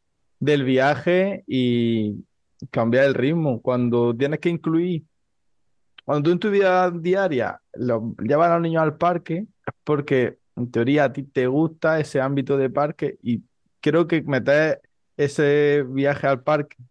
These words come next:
eh, dentro de un viaje, ese visita por el parque de otra ciudad totalmente nuevo, eso lo que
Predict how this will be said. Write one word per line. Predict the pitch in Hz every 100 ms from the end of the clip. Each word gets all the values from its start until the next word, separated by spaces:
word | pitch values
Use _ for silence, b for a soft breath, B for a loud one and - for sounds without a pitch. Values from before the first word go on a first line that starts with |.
| _
eh, | - 110 90 - - _
dentro | 127 151 151
de | 156
un |
viaje, | 143 151 170 170 247 240
ese | 135 156
visita | 127 123 123 151 139
por |
el | 147 139
parque | 156 165 127
de | 113
otra | 123 143
ciudad | - 135 135 147 127
totalmente | 113 120 127 123 127
nuevo, | 135 147 160 185 _ _ _ _ _
eso | - 120 135 139 131 - _ _ _ _
lo | 120 120
que | 117 113 110